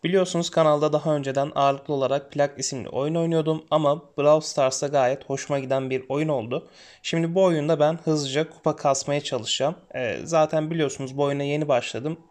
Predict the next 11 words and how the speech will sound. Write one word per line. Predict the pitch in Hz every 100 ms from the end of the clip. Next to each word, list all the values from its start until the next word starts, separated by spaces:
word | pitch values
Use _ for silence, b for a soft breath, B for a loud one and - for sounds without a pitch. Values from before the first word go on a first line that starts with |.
| -
Yaklaşık | 131 139 147 139 -
olarak | 135 131 143 143 - _ 147
bir, | 139 135 - -
bir | 151 147
iki | 143 147
gün | 147
önce | 131 131 147 156 156
dört | 147 139
yüz | 123
kupa | - 170
falandım. | 156 151 147 123 165